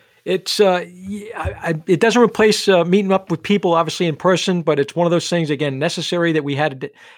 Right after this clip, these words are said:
had to get it done on video, um, so that we could be out here educating people. And, and people had some good responses. We've, we've gotten a lot of links out there already to people. So, yeah, I mean, again, if you wanna watch one of our seminars without having to come out to a, a hotel,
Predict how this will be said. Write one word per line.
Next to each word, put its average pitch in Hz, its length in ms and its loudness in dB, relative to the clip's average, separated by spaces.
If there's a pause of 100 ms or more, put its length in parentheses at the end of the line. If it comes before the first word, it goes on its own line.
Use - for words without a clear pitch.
had 190 160 2
to 202 80 2
get 185 100 4
it 175 80 -2
done 165 180 0
on 143 120 0
video, 143 400 2 (420)
um, 131 220 -4
so 151 160 0
that 147 80 0
we 143 100 -2
could 131 180 -2
be 151 160 2
out 160 140 2
here 143 180 0
educating 139 440 -4
people. 143 320 -4
And, 156 120 -8
and 170 160 -6
people 254 380 -2 (220)
had 202 180 2
some 185 140 0
good 165 120 4
responses. 170 520 -2
We've, 160 200 -2
we've 151 200 -2
gotten 170 400 -2
a 143 180 -2
lot 151 180 0
of 147 60 -4
links 160 260 -4
out 151 120 -4
there 151 120 -2
already 139 300 0
to 131 80 -8
people. 139 360 -6 (360)
So, 156 400 0
yeah, 208 260 2
I 185 120 0
mean, 180 240 0
again, 165 280 0
if - 120 -4
you 180 80 4
wanna 196 160 4
watch 175 320 0
one 175 100 0
of 170 60 0
our 180 80 2
seminars 175 500 -2
without 156 220 -2
having 160 240 -4
to 156 40 -6
come 160 160 -4
out 170 220 0
to 151 240 -2
a, 143 200 0
a 131 100 -4
hotel, 156 480 -2